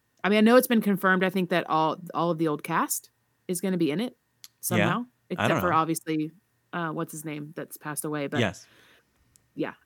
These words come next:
Speaker 1: I don't know if you probably, 'cause you don't li-, you don't watch trailers, so you haven't seen it, but there's a new trailer out, and it's like, you just,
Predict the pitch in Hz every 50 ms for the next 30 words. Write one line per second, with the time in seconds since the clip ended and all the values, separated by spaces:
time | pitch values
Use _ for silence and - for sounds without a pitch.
0 | - 185 185 190 185 180 175 170 165 165 - - 196 202 202 202 196 180 190 175
1 | - 214 208 190 214 226 233 226 208 208 - - 208 220 226 220 220 196 - -
2 | - - 202 190 165 156 151 156 - 175 175 170 185 165 143 - - 170 165 151
3 | 165 170 170 160 170 165 170 170 160 - 160 151 147 135 131 127 131 135 131 117
4 | 120 131 123 - - 143 127 135 113 - 165 165 147 170 165 - - - -